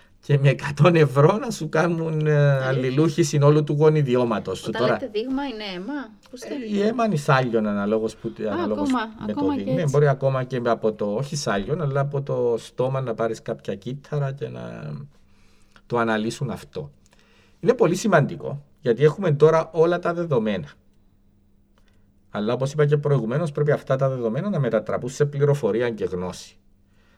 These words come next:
Speaker 1: Άρα έχουμε τα δεδομένα που είναι σαν να έχω έναν τόμο,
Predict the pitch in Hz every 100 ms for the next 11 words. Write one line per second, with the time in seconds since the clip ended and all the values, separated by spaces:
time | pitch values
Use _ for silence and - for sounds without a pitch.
0 | _ 110 107 - 151 151 151 160 120 104
1 | 104 95 117 117 117 117 120 117 117 113
2 | 120 120 117 107 101 110 117 117 107